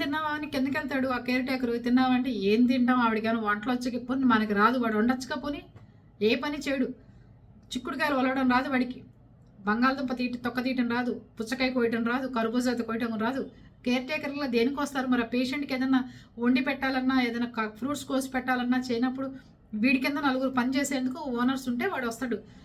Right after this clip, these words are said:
ఇక్కడ కూర్చొని అనుభవించడానికి, ఇక్కడ వీళ్ళందరూ ఏం చేస్తున్నారో చూడటానికి. వాళ్ళని పెట్టుకుని ఇంట్లో ఉండటానికి లేదు. మనం చూడలేదు విజయవాడలో ఆ పెద్ద ఆయన్ని చంపేసి వాళ్ళ అమ్మ కోసం కేర్ టేకర్‌ని పెడితే ఎలా వెళ్ళిపోయిందో. ఏంటి పొగరమో సమాధానాలు, ఏంటి వీడియోలు చేస్తే తప్పేంటి?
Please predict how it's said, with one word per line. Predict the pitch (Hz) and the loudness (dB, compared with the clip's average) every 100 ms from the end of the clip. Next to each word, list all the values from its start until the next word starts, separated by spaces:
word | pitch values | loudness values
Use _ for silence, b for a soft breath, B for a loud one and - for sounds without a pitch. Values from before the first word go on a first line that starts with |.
| B | B
ఇక్కడ | 262 262 | -2 -2
కూర్చొని | 285 277 | -2 2
అనుభవించడానికి, | 254 254 285 262 - 254 254 | 2 2 0 -2 0 0 -2
ఇక్కడ | 262 240 | -2 -2
వీళ్ళందరూ | 233 214 233 | 0 0 0
ఏం | 262 233 | 0 2
చేస్తున్నారో | 240 226 233 220 | 2 0 -2 -6
చూడటానికి. | 226 196 190 175 165 220 - - - - - - - - - - - - - - - - - 214 | -6 -8 -10 -12 -12 -16 -20 -20 -20 -20 -20 -20 -20 -20 -20 -20 -20 -20 -20 -20 -20 -20 -6 4
వాళ్ళని | 254 269 | 4 4
పెట్టుకుని | 254 262 - 302 | 2 2 0 -2
ఇంట్లో | 277 302 | 0 0
ఉండటానికి | 269 254 294 285 247 | 2 2 2 0 0
లేదు. | 240 | 0
మనం | 220 226 | 0 0
చూడలేదు | 233 254 277 285 | 2 0 0 0
విజయవాడలో | 247 269 262 262 285 277 - | 0 0 0 0 -4 -8 -4
ఆ | 214 | -2
పెద్ద | 226 220 | -2 0
ఆయన్ని | 269 269 | 0 0
చంపేసి | 269 240 247 254 262 | 0 0 0 0 0
వాళ్ళ | 240 220 | 0 0
అమ్మ | 240 | 0
కోసం | 254 254 247 | -2 -2 -2
కేర్ | 233 233 | -2 -2
టేకర్‌ని | 247 240 240 | -2 -2 -2
పెడితే | 233 220 226 | -2 -2 -2
ఎలా | 214 233 | 0 0
వెళ్ళిపోయిందో. | 233 240 240 233 254 - B B B | 0 -2 -2 -2 -4 -8 B B B
ఏంటి | 196 214 247 | 0 2 2
పొగరమో | 262 240 226 254 254 254 | 0 -2 0 2 2 2
సమాధానాలు, | 254 254 247 247 247 247 269 277 - B B B B | 2 2 2 2 2 2 -2 -8 -16 B B B B
ఏంటి | 233 262 | -2 2
వీడియోలు | 254 254 269 | 2 2 0
చేస్తే | 269 262 - 254 | 0 -2 -2 -4
తప్పేంటి? | 247 277 254 220 190 | -2 -2 2 2 0